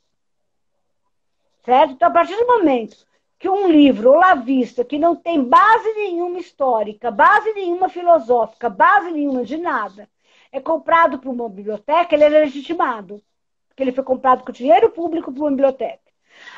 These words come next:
Ao legitimar um livro que tem um discurso falacioso sobre o nazismo, que o nazismo é de, de extrema direita, entendeu?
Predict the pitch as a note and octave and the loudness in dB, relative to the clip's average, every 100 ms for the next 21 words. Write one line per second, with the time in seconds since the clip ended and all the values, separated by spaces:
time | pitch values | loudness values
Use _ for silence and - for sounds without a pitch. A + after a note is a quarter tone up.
0 | - D4+ F#4+ A#4 A#4 G#4 D4+ G#4 G#4 - | -4 2 6 6 6 4 -2 -6 -6 -4
1 | F4 C#4 D#4+ G4 G4+ F4 D4 C4 G3+ B3 | 0 2 4 4 2 -2 -2 -2 -4 -10
2 | C4 - D4+ D#4+ D4 C#4 - C#4 C4 - | -16 0 2 2 -4 -10 -14 -12 -12 -14
3 | - C#4 C#4+ F4 G#4 - E4+ C#4 D#4 D#4+ | -2 0 2 2 0 -4 2 6 8 8
4 | B3 B3+ - G#3+ G#3+ G#3 F#3+ G#3+ D4+ B3+ | 6 -2 -8 -8 -10 -14 -12 -8 -8 -8
5 | G3+ G3 F3+ _ _ _ _ _ _ C#4 | -12 -18 -20 _ _ _ _ _ _ -8
6 | C4+ A#3+ G3+ A3+ G#3 G#3+ - D4 E4 B3 | -4 -4 -4 -10 -10 -16 -2 2 2 0
7 | G#3+ A#3 _ A#3 A3 G#3 G3+ A3 A#3+ A#3+ | -8 -18 _ -4 -4 -8 -4 2 4 2
8 | - G3 F3+ _ _ _ _ _ _ A#3 | -6 -20 -20 _ _ _ _ _ _ -14
9 | A#3 A3+ A3 C#4+ | -10 0 4 4